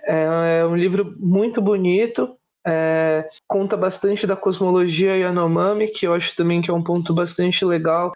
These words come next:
de a gente entrar em contato e pensar, né, que o nosso mundo é apenas um, um dos mundos possíveis, né, de que existem vários outros ali também. E é um livro aí que vem crescendo na antropologia, vem sendo recomendado agora em todos os,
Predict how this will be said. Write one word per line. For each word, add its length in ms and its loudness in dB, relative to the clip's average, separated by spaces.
de 60 -4
a 60 2
gente 200 0
entrar 240 0
em 60 -2
contato 640 -2
e 60 -4
pensar, 580 0
né, 240 0
que 460 0
o 360 4
nosso 360 0
mundo 380 2
é 60 2
apenas 480 0
um, 200 2
um 220 2
dos 200 0
mundos 340 0
possíveis, 840 0
né, 280 0
de 160 -2
que 160 0
existem 720 0
vários 440 0
outros 420 0
ali 260 0
também. 540 -2
E 260 2
é 100 2
um 80 0
livro 220 0
aí 100 0
que 120 -6
vem 180 -2
crescendo 580 0
na 460 0
antropologia, 840 0
vem 160 0
sendo 300 0
recomendado 800 0
agora 260 2
em 140 -2
todos 400 0
os, 600 0